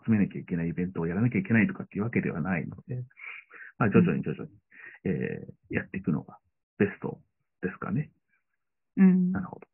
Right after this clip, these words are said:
Speaker 2: そうですね。
Speaker 1: ありがとうございます。まあまあ、こう、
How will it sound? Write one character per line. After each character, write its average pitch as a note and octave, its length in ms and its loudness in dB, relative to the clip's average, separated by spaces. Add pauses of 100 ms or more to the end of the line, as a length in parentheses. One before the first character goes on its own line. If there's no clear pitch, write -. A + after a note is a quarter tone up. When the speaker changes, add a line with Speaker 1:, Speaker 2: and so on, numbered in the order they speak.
Speaker 2:
そ E3+ 60 -2
う - 80 -6
で D#3+ 140 -20
す F#3 60 -2 (100)
ね。 G3 120 -6 (640)
Speaker 1:
あ - 20 -6
り - 20 -6
が - 40 -6
と - 100 -4
う - 40 -4
ご - 60 -14
ざ - 60 -20
い - 120 -20
ま - 120 -16
す。 - 880 -8
ま C#3 120 10
あ A2+ 40 6
ま G#2+ 320 6
あ、 - 40 -8 (200)
こ D#3+ 120 4
う、 D3+ 40 6